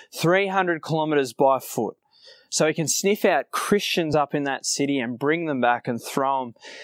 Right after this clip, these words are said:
in prison. And this isn't out of character f-, for Saul. In chapter seven, he was there at Stephen's stoning, approving of his killing. In chapter eight, he was going from house to house looking to destroy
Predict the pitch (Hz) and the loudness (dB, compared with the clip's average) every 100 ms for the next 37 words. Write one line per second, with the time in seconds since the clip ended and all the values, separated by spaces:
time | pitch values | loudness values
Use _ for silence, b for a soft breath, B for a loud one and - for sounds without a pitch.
0 | B B - 123 110 127 113 98 95 143 | B B -4 -4 -4 -4 -4 -8 -6 -4
1 | 165 247 - 269 196 151 131 113 - 135 | 0 -2 0 -2 0 -2 -2 -6 -2 0
2 | 131 123 123 104 - - - 120 - 117 | 0 -2 -4 -4 -6 -12 -6 -4 -2 -2
3 | 95 92 - _ B B B B B B | -4 -6 -12 _ B B B B B B
4 | - 143 196 196 - 156 175 175 180 160 | -6 -2 2 2 0 0 0 0 -2 -2
5 | 160 151 147 131 139 120 101 107 - - | -2 0 -2 0 0 0 -2 -4 -4 0
6 | 139 139 131 120 - - 123 113 98 90 | 0 0 -2 -2 -2 -2 -2 -2 -8 -16
7 | - _ _ _ - 147 - - 180 180 | -20 _ _ _ -6 -4 -4 -4 0 0
8 | 170 120 95 110 123 120 113 - - 107 | 0 -6 -8 -4 -4 -2 -6 -6 -6 -8
9 | 95 90 _ _ b b b b b b | -8 -12 _ _ b b b b b b
10 | 139 147 196 185 165 180 160 139 127 151 | -6 2 2 4 6 6 4 -2 0 0
11 | 147 139 143 135 151 156 147 - 123 143 | 0 -4 -4 -2 0 -2 -2 -6 -2 0
12 | 139 - 139 147 170 196 185 151 123 135 | -2 -4 -8 -4 0 0 0 -4 -2 -2
13 | 123 - - - 156 156 160 147 | -2 -2 -2 -2 -2 0 0 -2